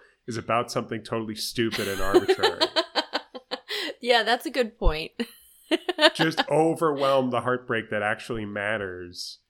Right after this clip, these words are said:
Speaker 1: with, with heartbreak about, uh,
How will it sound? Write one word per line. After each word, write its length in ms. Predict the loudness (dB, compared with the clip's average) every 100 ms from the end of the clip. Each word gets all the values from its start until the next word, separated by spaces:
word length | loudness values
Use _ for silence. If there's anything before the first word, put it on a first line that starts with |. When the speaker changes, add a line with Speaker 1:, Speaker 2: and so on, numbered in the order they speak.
| _ _ _ _ -10
Speaker 1:
with, 340 | -4 -2 -2 -6 _ -8
with 240 | -6 -6 -8 _ _
heartbreak 600 | 0 0 2 -2 -2 -2
about, 500 | -4 -2 0 -2 -4 -10 _ _ _ _ _ _ -6
uh, 540 | -4 -2 -4 -4 -6